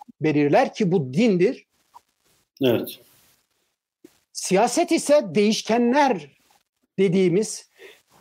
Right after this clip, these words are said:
Speaker 1: ahvalimizin değişmesiyle ortaya çıkan yeni durumda biz ne yapmamız gerekir sorusuna verdiğimiz cevaplar bütünüdür.
Speaker 2: Evet.
Speaker 1: Mikro ve makro düzeyde bu böyledir. Böyle
Speaker 2: Evet.
Speaker 1: baktığımızda İslamlaşma tabiri doğrudur.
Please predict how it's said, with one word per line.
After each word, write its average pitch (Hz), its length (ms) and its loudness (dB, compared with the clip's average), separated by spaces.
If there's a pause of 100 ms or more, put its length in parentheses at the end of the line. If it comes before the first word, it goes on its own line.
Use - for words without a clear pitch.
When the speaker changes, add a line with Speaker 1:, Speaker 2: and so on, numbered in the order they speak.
(400)
Speaker 1:
ahvalimizin 214 880 0
değişmesiyle 220 680 0
ortaya 208 340 0
çıkan - 240 -4
yeni 202 380 2
durumda 202 480 2
biz 220 180 0
ne 214 100 2
yapmamız 202 440 0
gerekir 196 380 0
sorusuna 196 480 0
verdiğimiz 214 340 2
cevaplar 220 460 0
bütünüdür. - 600 -4 (720)
Speaker 2:
Evet. 120 200 2 (540)
Speaker 1:
Mikro 262 340 -2
ve 254 80 0
makro 165 320 0
düzeyde 117 380 -2
bu 120 120 -4
böyledir. 104 520 -4 (1300)
Böyle 330 180 2
Speaker 2:
Evet. 285 60 4
Speaker 1:
baktığımızda 262 480 2
İslamlaşma 247 680 -2
tabiri 208 420 2
doğrudur. 254 460 0